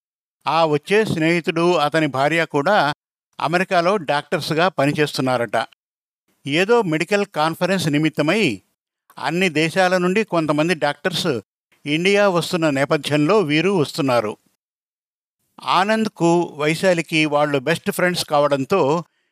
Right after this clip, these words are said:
వీరింట్లోనే వాళ్ళ మకాం. అందుకే అంత హడావుడి. వైశాలి ప్రత్యేకమైన శ్రద్ధ తీసుకొని మరీ ఇల్లు అందంగా, వినూత్నంగా ఉండాలన్న ఉద్దేశంతో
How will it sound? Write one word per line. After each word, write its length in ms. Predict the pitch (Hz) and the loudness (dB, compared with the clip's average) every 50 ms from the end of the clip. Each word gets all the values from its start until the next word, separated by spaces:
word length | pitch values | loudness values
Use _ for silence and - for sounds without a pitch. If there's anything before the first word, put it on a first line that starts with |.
| _ _ | _ _
వీరింట్లోనే 640 | 139 131 151 170 165 190 185 - - 175 170 170 208 226 | -4 -2 0 0 0 0 0 0 0 0 0 0 0 0
వాళ్ళ 260 | 196 156 143 143 139 | 2 0 0 0 0
మకాం. 440 | 131 127 120 - 147 131 113 98 - _ _ _ _ _ _ _ _ _ _ _ _ | -2 -2 -2 0 0 -2 -2 -2 -8 _ _ _ _ _ _ _ _ _ _ _ _
అందుకే 560 | 120 131 151 160 190 185 - 208 226 208 127 - _ - - | -2 0 0 0 0 0 0 0 0 0 -2 -4 _ -6 -4
అంత 280 | 139 151 160 151 - | -2 -2 -2 -2 0
హడావుడి. 720 | 151 135 110 120 135 143 151 151 139 123 120 117 110 101 - _ _ _ _ _ _ _ _ _ _ _ _ _ _ _ - | -2 -2 -2 -2 0 0 0 0 0 -2 -2 -4 -6 -8 -14 _ _ _ _ _ _ _ _ _ _ _ _ _ _ _ -6
వైశాలి 540 | 127 143 170 190 185 - 214 214 220 220 185 | -2 -2 0 -2 0 0 0 2 2 0 0
ప్రత్యేకమైన 680 | - 156 143 - - 190 196 - 220 190 185 190 208 | 0 -2 -4 0 0 -2 0 0 0 0 0 0 0
శ్రద్ధ 340 | 175 - - 147 139 135 170 | -2 -2 -2 -2 0 0 -2
తీసుకొని 460 | 185 - 160 170 147 - - 175 160 | -2 0 -2 -2 -2 -2 -2 0 0
మరీ 440 | 156 156 156 160 214 240 202 127 104 - _ _ _ _ _ _ 147 | 2 0 0 0 2 0 0 -2 -2 -6 _ _ _ _ _ _ -2
ఇల్లు 280 | 151 170 180 202 214 | -2 0 0 2 2
అందంగా, 640 | 202 156 135 160 160 160 170 170 175 170 175 185 175 | 2 2 2 2 2 2 2 0 2 2 2 2 2
వినూత్నంగా 720 | 151 127 147 147 160 175 - - 170 165 165 160 160 165 | 2 0 0 0 0 0 -2 -2 -4 -2 0 2 2 2
ఉండాలన్న 560 | 165 151 151 156 151 151 151 147 147 139 139 139 | 2 2 0 2 2 2 2 2 2 2 2 0
ఉద్దేశంతో 920 | 135 135 123 151 151 139 123 151 151 147 - - 226 196 131 147 170 165 | 0 0 0 0 0 0 0 -2 -2 0 2 2 2 4 2 2 0 -2